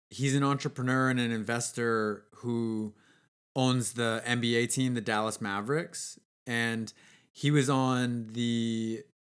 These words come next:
Daily Show with Trevor Noah recently. And something that he said was that in the past, a lot of people would talk about trickle-down economics.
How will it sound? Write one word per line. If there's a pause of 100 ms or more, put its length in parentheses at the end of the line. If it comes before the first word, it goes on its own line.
(300)
Daily
Show
with
Trevor
Noah
recently. (520)
And (840)
something
that (380)
he
said
was
that (560)
in
the
past, (120)
a
lot
of
people
would
talk
about
trickle-down
economics.